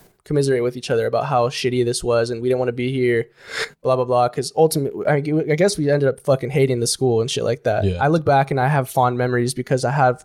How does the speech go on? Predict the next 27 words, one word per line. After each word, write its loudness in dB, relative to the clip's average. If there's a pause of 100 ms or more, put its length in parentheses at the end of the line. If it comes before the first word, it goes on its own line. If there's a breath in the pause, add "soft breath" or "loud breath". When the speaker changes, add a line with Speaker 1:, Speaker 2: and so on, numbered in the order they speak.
Speaker 1:
such 0
good 0
homies -2
from -4
there. 0
But 2
at 0
the -20
time, -2
we 0
were 0
all 2
like, -6
"This -4
fucking 0
sucks. -2 (380 loud breath)
We 0
don't 2
wanna 2
be -4
here." 0 (180)
Speaker 2:
Did 2
they 4
all 4
play 2
football -2
too? 2